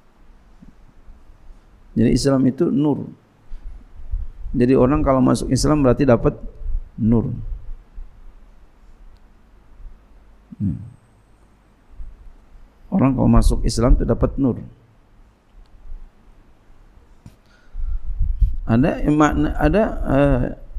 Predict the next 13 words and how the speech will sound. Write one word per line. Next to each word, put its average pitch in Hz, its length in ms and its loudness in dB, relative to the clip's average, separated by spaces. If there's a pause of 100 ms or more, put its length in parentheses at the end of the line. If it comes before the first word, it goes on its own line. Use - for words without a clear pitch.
(400)
nur 202 320 6
yang 208 400 2 (1200)
hissi, - 560 2 (400)
cahaya 160 480 2
yang - 80 -2
hissi, 156 240 2
sebabnya 139 480 0
hissi. 180 480 -2
Apa 151 240 0
tuh? 123 240 -2 (400)
Api. 120 480 0 (480)
Hmm. 98 240 -10 (1800)
Api. - 400 -2